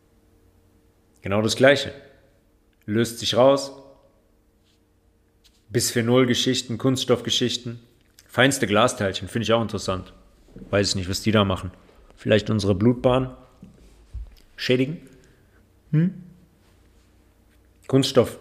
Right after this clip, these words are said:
sammelt und lagert sich genauso an. Schilddrüse, großes Problem. Ins Hirn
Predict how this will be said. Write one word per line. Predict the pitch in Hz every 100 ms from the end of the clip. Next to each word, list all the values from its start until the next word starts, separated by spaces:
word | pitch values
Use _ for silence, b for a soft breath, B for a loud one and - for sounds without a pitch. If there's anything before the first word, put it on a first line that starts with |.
| - _ _
sammelt | 98 127 135 135
und | 110
lagert | 101 110 113
sich | 104 -
genauso | 92 101 101
an. | 92 87 - _
Schilddrüse, | - 131 131 123 120 113 113 113 - - -
großes | 110 107 101
Problem. | - 92 98 98 95 _ _ _ _ _ _ _ _ _
Ins | 117 110
Hirn | 120 123 127 120